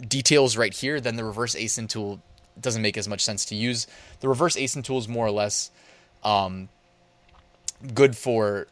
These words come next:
like, looking up data for, for products that you s-, you found on Amazon, like, outside of this tool. Uh, so I believe that we can then, if you just wanna see the reverse asin while I'm talking about it,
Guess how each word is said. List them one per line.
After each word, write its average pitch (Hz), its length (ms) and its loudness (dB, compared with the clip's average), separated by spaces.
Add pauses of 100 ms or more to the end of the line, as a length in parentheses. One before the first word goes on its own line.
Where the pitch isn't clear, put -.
(600)
like, - 320 4
looking 131 340 0
up 110 180 0 (220)
data 120 300 4
for, 117 280 4
for 123 280 4
products 117 400 0
that 120 160 -2
you 127 80 -4
s-, - 200 0
you 151 120 -2
found 135 320 4
on 120 180 0
Amazon, 98 420 -2
like, 104 140 -8
outside 95 400 -2
of 92 80 -10
this 92 160 -6
tool. - 260 -12 (640)
Uh, 92 200 0
so 120 180 2
I 123 80 10
believe 131 440 2
that 117 120 4
we 123 100 2
can 123 140 -2
then, 117 340 0
if 117 140 -8
you 147 80 -4
just 139 160 -2
wanna 147 140 0
see 151 100 -6
the 127 100 0
reverse 107 300 0
asin 104 300 -4
while 92 100 -4
I'm 95 80 -8
talking 104 240 0
about 101 160 -2
it, 101 140 -4